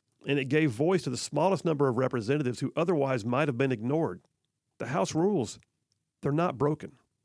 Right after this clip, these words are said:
So you can complain about something and decide you don't like it, but then you have to look at it and decide,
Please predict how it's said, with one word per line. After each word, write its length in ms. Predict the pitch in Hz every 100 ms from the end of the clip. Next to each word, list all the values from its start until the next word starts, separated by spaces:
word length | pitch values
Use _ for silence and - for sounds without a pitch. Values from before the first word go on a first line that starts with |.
| _ _ _ _ _ _ _ _ _ _ -
So 120 | 160
you 120 | 185
can 100 | 165
complain 380 | 151 - 220 247
about 240 | 165 156
something 400 | - 139 123 139 -
and 80 | 135
decide 380 | 117 104 156 143
you 60 |
don't 220 | 135 143 127
like 260 | 127 117
it, 100 | - - _ _
but 100 | -
then 120 | 143 170
you 80 |
have 120 | 165 180
to 80 |
look 240 | 147 185 180
at 140 | 123
it 60 | 123
and 80 | 120
decide, 500 | - 139 117 110